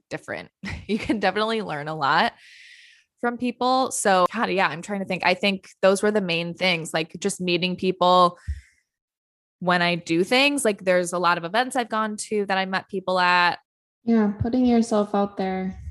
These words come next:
Speaker 1: Put yourself out there. It's not an easy thing.
Speaker 2: No, it's not.
Speaker 1: <laughs>
Speaker 2: But we get through it. We do it.
Speaker 1: We do it.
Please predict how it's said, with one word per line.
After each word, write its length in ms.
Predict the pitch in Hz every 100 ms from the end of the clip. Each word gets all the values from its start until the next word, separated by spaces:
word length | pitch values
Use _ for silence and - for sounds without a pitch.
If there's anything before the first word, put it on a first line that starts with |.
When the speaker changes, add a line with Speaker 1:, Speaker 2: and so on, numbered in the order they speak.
| - -
Speaker 1:
Put 120 | 202
yourself 380 | 208 214 208 202
out 240 | 175 -
there. 400 | 165 165 165 170 _ _ _ _ _ _
It's 240 | 190 190 - _ _ -
not 260 | 170 175 170
an 120 | 190
easy 260 | 202 220
thing. 480 | 220 170 156 156 165 - _ _ _ _ _ _ _ _ _ _ -
Speaker 2:
No, 460 | 202 196 190 196 - - -
it's 220 | 233 -
not. 380 | - 453 - 466
Speaker 1:
<laughs> 560 | 440 - - - - _
Speaker 2:
But 300 | 220 208 -
we 140 | 208 208
get 200 | 196 -
through 180 | 175 175
it. 160 | 175
We 160 | - 208
do 220 | 185 175
it. 260 | 175 170 214 - - _ _ _ -
Speaker 1:
We 100 | 180
do 240 | 175 180
it. 240 | 180 170